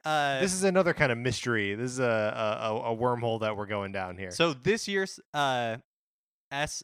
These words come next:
Speaker 1: X S W Gaming will
Speaker 2: South
Speaker 1: fe-
Speaker 2: by Southwest.
Speaker 1: Yes, will feature a panel from Sonic Team entitled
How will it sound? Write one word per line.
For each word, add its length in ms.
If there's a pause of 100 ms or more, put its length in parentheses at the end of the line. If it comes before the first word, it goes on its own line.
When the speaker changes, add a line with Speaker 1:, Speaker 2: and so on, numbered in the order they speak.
(100)
Speaker 1:
X 380
S 240
W 300
Gaming 380
will 120
Speaker 2:
South 140
Speaker 1:
fe- 40
Speaker 2:
by 80
Southwest. 460
Speaker 1:
Yes, 500 (220)
will 140
feature 380
a 60
panel 320
from 200
Sonic 360
Team 200
entitled 600